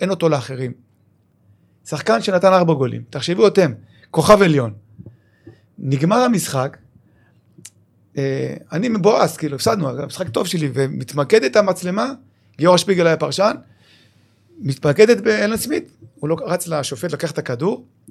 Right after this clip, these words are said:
ופתאום אני מסתכל, הוא רץ לכיווני.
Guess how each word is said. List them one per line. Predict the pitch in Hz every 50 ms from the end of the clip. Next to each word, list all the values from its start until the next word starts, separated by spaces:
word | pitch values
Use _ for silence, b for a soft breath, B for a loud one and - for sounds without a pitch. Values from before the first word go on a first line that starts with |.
| - _ - _ -
ופתאום | 123 123 127 151 220 226 247 247 294 - _ -
אני | 151
מסתכל, | 156 151 - 165 160 - 226 220 - - - _ - _
הוא | _ 262 220 220 208 165 165
רץ | 190 180 - - - - _ _ _ _ _ _ _ _ _ _ -
לכיווני. | 151 - - 143 156 170 160 131 110